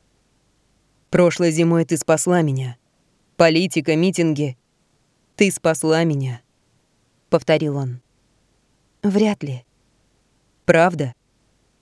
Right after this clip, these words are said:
Ты даже не представляешь себе». Его слова удивили её. Как спасла? Что он мог ещё глубже погрузиться в политику? Или спасла от женитьбы на Шахле?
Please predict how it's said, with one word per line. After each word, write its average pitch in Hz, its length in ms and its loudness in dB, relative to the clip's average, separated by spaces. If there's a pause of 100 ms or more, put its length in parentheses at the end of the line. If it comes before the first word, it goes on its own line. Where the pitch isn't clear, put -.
Ты 226 140 2
даже 180 260 0
не 165 100 0
представляешь 139 640 -4
себе». 127 360 -8 (1000)
Его 196 320 2
слова 190 360 2
удивили 202 400 0
её. 135 420 -4 (880)
Как 233 240 -2
спасла? 143 540 -4 (640)
Что - 260 -2
он 156 160 0
мог 156 220 -2
ещё 165 260 -2
глубже 226 380 -2
погрузиться 208 500 0
в - 60 -20
политику? 135 580 -4 (760)
Или 202 180 2
спасла 180 400 0
от 175 80 0
женитьбы 170 340 -2
на 160 100 -2
Шахле? 151 520 -4